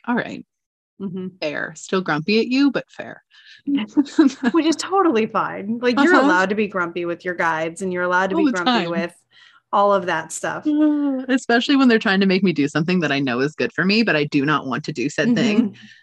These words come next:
Speaker 1: I get grumpy with them all the time, especially
Speaker 2: Oh.
Speaker 1: while I'm doing said thing. I'm like, "Screw
Speaker 2: Yeah.
Speaker 1: you. <laughs> Like, screw
Speaker 2: Yeah.
Speaker 1: you for making me do this.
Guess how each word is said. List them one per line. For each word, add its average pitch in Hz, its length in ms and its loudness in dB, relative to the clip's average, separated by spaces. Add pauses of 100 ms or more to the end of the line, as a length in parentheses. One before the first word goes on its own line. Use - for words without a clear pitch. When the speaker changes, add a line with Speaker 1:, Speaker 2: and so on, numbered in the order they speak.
(140)
Speaker 1:
I 180 80 -2
get 180 180 2
grumpy 165 260 2
with 151 140 2
them 139 320 -2
all 156 140 -4
the - 100 -8
time, 156 400 -8
especially 233 420 2
Speaker 2:
Oh. 240 40 4
Speaker 1:
while 156 260 2
I'm 147 140 -2
doing 143 320 2
said 214 260 -2
thing. 240 240 0
I'm 156 100 -4
like, - 240 -8
"Screw 202 380 2
Speaker 2:
Yeah. 160 80 -2
Speaker 1:
you. 156 260 -8
<laughs> - 60 -20
Like, 247 160 4
screw 311 480 4
Speaker 2:
Yeah. 233 60 6
Speaker 1:
you 226 100 6
for 185 140 -2
making 175 320 2
me 165 100 -2
do 175 180 -2
this. 190 240 2